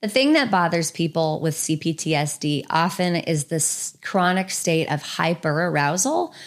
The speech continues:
or hypoarousal, or in simpler terms, like a chronically anxious state or sometimes a chronically depressive state. And so they just, they deal with this dysregulation of arousal levels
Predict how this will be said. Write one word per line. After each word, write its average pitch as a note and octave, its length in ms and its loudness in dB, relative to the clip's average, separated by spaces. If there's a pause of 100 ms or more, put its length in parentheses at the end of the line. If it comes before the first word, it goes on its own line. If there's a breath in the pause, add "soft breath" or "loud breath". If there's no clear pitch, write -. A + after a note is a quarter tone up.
(180 loud breath)
or E3+ 140 2
hypoarousal, D3+ 1200 0
or F3 100 2
in F3+ 140 2
simpler A3+ 580 2
terms, E3+ 480 0
like D#3+ 360 0
a D3+ 80 -4
chronically G#3 800 -2
anxious D#3+ 420 0
state G#3 480 -2 (380 loud breath)
or F3+ 500 4
sometimes F#3 560 2
a E3 80 0
chronically D#3 500 0
depressive C#3+ 680 -2
state. - 480 -4 (360 loud breath)
And A3 220 2
so A3 480 2
they A#3+ 320 2
just, - 460 -2
they A3+ 160 0
deal A#3+ 640 0
with F3 180 2
this F3+ 200 0
dysregulation F3 920 2
of E3 120 0
arousal F3 460 2
levels D#3 460 0